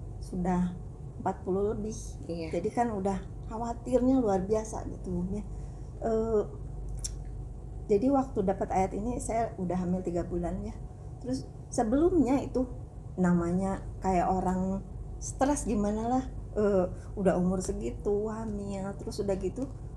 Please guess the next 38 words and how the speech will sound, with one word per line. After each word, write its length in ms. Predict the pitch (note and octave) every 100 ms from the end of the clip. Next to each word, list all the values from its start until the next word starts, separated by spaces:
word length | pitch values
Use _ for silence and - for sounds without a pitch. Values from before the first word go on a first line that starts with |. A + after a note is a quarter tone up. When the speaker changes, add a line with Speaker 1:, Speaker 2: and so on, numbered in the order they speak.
| -
Speaker 1:
eh, 220 | G3 F#3+
suami 400 | F#3+ G3 F3 A3
juga 240 | B3 A#3 A#3+
kan 240 | C4+ A3
jauh 320 | F3+ G3 G#3+
ya 160 | G3 G#3+
bedanya, 720 | F3+ E3+ E3+ E3 E3+ F#3+ G#3 - - - -
dia 180 | G3 F3
juga 260 | F3+ F3+ F4
stres 460 | - - F#3 -
gitu, 240 | D3+ - - - - - -
dia, 400 | G3+ A#3 C4 -
eh, 220 | G#3 G#3
sampai 640 | G#3 G3 F#3 F#3+ F#3+ G3 - -
nggak 160 | - F#3
bisa 140 | - -
tidur, 640 | B3+ G#3+ B3 A#3+ A#3 A#3+ - - - -
nggak 180 | G3+
bisa, 460 | F3 F3 G3+ - -
kayaknya 320 | - A3+ B3
tuh, 140 | E4 A4
eh, 460 | - - A#3+ C4 C4+
apa 240 | - F#4 -
gimana 560 | G3 F#3 G#3 D4 A4+ G#4
gitu 180 | C4 A#3+
umur 220 | A3+ A3
lima 300 | A3 A3 G#3+ -
puluh 300 | G#3+ A#3+ E4+
masih 260 | A#3+ G#3+
mau 160 | F3+ F3
punya 260 | F3 F3 F3 B3+
anak 420 | D#4+ E4 E4 -
gitu, 180 | G3 F3+ F3
Speaker 2:
Iya, 320 | E3+ D#3+ D#3+
Speaker 1:
suami 320 | G#3 G3+ A3+
Speaker 2:
iya. 60 | C#4
Speaker 1:
lima 160 | G#3+ G#3
puluh 320 | A3+ A#3 A3